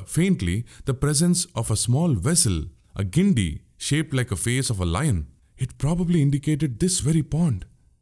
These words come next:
It must have. This is all well and good, but who is the perpetrator of this mysterious message, arranging for this assignation? Even more important,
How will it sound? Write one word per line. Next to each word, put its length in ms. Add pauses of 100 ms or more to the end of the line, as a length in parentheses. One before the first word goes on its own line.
(140)
It 180
must 300
have. 260 (560)
This 240
is 100
all 200
well 180
and 160
good, 300 (400)
but 240
who 160
is 100
the 100
perpetrator 800 (220)
of 160
this 180
mysterious 540
message, 440 (360)
arranging 420
for 160
this 160
assignation? 760 (1080)
Even 240
more 240
important, 540